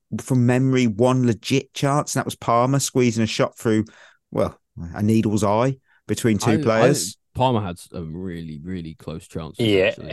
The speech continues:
Speaker 3: he had,
Speaker 1: Um,
Speaker 3: he had two absolute
Speaker 1: Oh, was it
Speaker 3: sitters.
Speaker 1: two?
Speaker 2: He, he,
Speaker 1: I
Speaker 2: he
Speaker 1: mean
Speaker 2: had at least two dead certs and
Speaker 1: Oh.
Speaker 2: one half chance, I think.
Speaker 1: I mean,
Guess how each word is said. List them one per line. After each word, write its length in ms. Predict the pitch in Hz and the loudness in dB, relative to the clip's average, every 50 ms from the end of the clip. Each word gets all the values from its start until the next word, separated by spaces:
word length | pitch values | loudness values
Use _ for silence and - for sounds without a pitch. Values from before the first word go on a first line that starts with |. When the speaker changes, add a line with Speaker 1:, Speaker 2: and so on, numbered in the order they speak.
| 104 | 0
Speaker 3:
he 60 | 104 | 2
had, 160 | 101 98 92 92 | 4 4 4 4
Speaker 1:
Um, 80 | 95 92 | 2 0
Speaker 3:
he 120 | - 104 | 0 2
had 240 | 104 98 92 90 - | 2 4 2 2 0
two 440 | - - - 101 90 87 85 82 82 - _ _ - | -2 -2 -2 0 0 0 0 -2 -4 -8 _ _ -10
absolute 380 | - 95 90 - - - 175 175 | -10 -10 -8 -8 -4 0 4 4
Speaker 1:
Oh, 20 | 165 | 6
was 140 | 170 156 151 | 6 4 4
it 140 | - - | 2 2
Speaker 3:
sitters. 260 | - 180 170 165 190 214 | 4 6 6 6 6 6
Speaker 1:
two? 60 | 185 | 4
Speaker 2:
He, 60 | 185 | 4
he, 40 | 208 - | 2 2
Speaker 1:
I 80 | - 196 | 2 4
Speaker 2:
he 60 | 214 | 6
Speaker 1:
mean 100 | 220 220 | 8 8
Speaker 2:
had 160 | 202 202 190 | 8 6 4
at 80 | 208 202 | 2 2
least 340 | 202 220 226 214 - - | 4 4 4 2 0 -2
two 380 | - - 220 185 170 160 139 135 135 131 - - - _ - 147 - _ | 0 2 4 4 4 2 0 -2 -8 -16 -20 -20 -20 _ -20 -20 -4 _
dead 220 | - 165 143 135 | 2 2 2 2
certs 460 | - - - 143 123 110 104 104 - - | -2 -2 0 2 2 2 0 -2 -2 0
and 100 | 156 156 | 2 4
Speaker 1:
Oh. 180 | 151 139 135 | 4 4 4
Speaker 2:
one 180 | 117 117 110 110 | 4 2 2 0
half 280 | 101 110 101 98 - | -2 -4 -6 -8 -10
chance, 340 | - - 101 92 90 - - | -10 -8 -8 -8 -8 -10 -12
I 40 | 87 | -12
think. 120 | 87 95 | -6 -2
Speaker 1:
I 40 | - 185 | 0 2
mean, 240 | 208 214 214 190 | 4 4 4 2